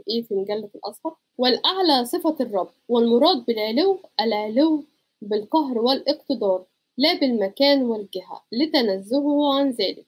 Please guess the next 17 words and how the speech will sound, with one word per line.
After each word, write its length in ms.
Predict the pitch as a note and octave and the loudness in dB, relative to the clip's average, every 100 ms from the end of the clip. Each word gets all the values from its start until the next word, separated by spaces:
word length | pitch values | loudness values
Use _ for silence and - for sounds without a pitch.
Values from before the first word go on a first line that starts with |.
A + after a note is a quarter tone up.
| - | -6
وهذا 440 | G3 B3+ C#4 A3 | -2 0 0 0
العلو 600 | G3 F#3 G#3+ C4 A#3 G#3+ | -2 -2 0 0 -2 0
واجب 340 | B3+ B3+ G#3 G3 G3 | 0 0 -4 -8 -8
لله 240 | A3 B3+ | 0 0
في 240 | B3+ G#3+ | 0 -6
ذاته 500 | G3 A#3 D#4 G4 G#4+ - _ _ _ | -2 0 2 2 0 0 _ _ _
وصفاته 760 | F#3 - G3+ C#4+ F4+ F#4 G#4 G#4 _ _ - | -14 -12 -4 0 0 2 2 0 _ _ -2
وأفعاله". 760 | D4 F4+ - G#3+ F3 F3 F#3+ - _ _ _ _ - | 0 0 -4 -6 -6 -6 -10 -14 _ _ _ _ -4
هتكون 560 | D#4 - A4 A#4 E4 | -4 0 6 8 6
بالشكل 580 | A#3 A#3 E4+ E4+ - A#3+ | 2 -2 -2 -4 -4 -2
ده 180 | A#3 C#4+ A#3 A3 | 0 -2 -4 -6
عند 280 | G#3 A#3 - - | -4 -4 -4 -6
المعتزلة: 840 | A3+ G#3+ G3+ - F3+ - B2 - _ _ | -6 -6 -8 -10 -16 -14 -16 -16 _ _
"والأعلى 760 | A3 G#3 G#3 E4 D#4 A#3+ G#3+ | -2 0 0 2 2 2 -2
صفة 400 | G#3 E4+ E4 C4+ A3+ | -4 -4 -2 -2 -4
الرب 440 | G#3 G#3 D4+ B3 - _ _ _ _ _ A3 | -6 2 2 2 -10 _ _ _ _ _ 0
العاجز 800 | D#4 E4+ G4+ D#4 A#3+ D4+ - | 2 4 4 4 2 0 -2